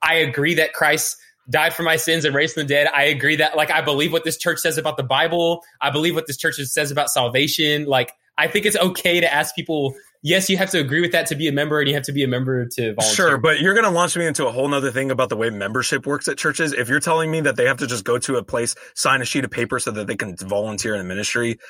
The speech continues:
Speaker 2: to do what? Like, to pass out donuts? To, to open a door? Like, I open doors at restaurants all the time. Like, <laughs> I don't know if you have to be a believer to do that. <laughs> That's my opinion,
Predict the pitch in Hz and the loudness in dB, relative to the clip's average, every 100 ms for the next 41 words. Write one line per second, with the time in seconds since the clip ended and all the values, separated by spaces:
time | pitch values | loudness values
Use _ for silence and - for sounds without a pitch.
0 | - - 156 120 175 123 143 151 - - | -10 0 2 2 2 4 4 2 -2 -12
1 | - 135 135 139 - 143 151 143 107 110 | -2 0 2 0 2 0 2 0 0 0
2 | 127 156 170 - - - - 139 113 - | 2 2 0 -6 -12 -10 0 2 2 -2
3 | - - 139 165 156 151 135 107 120 165 | -8 -4 0 0 2 0 0 -2 2 2
4 | 196 _ _ - 147 127 165 220 190 165 | 0 _ _ 0 2 4 2 2 0 0
5 | 180 170 165 190 185 180 160 143 196 139 | 0 2 0 0 0 0 0 0 0 0
6 | 101 151 - - 175 - - 165 240 269 | -2 -4 0 0 0 -6 -4 2 4 4
7 | 262 233 240 240 208 233 233 185 165 196 | 4 2 0 0 0 0 0 0 0 0
8 | 190 175 139 139 151 113 - - 240 170 | 0 -2 -4 -4 -4 -4 -6 -4 -4 -4
9 | 185 180 147 139 139 123 104 | -2 0 -2 -6 -10 -10 -16